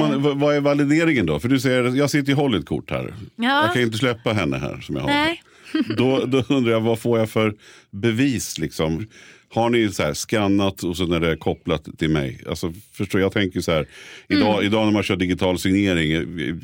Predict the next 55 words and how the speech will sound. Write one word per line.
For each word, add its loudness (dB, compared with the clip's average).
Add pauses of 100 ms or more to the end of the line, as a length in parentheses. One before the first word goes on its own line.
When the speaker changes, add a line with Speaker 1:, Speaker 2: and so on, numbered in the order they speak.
(140)
Speaker 1:
jag 0
jobbar 2
med 2
mycket 0
avtal -2
och -10
skickar -8
mycket -8
avtal -6
i -6
min -4
vardag. -6 (420)
Och -6
då 2
är 2
det 0
ju 0
numera 0
så -12
skönt -4
att -14
man -2
bara -4
skickar -6
digitalt -2
och -8
sen -8
så -12
går -4
man -2
in -2
med -6
bank-id -4
och -14
sen -12
signar -10
man -12
och -14
sådär. -12 (200)
Speaker 2:
Mm. 2
Speaker 1:
Men 2
hur, 2
hur 0
kommer 0
jag 4
veta, 2
om 0
jag 2
nu 2 (680)
köper -2
den -2
här, -6 (640)
Speaker 2:
Mm. 2
Speaker 1:
hur 4
vet, 0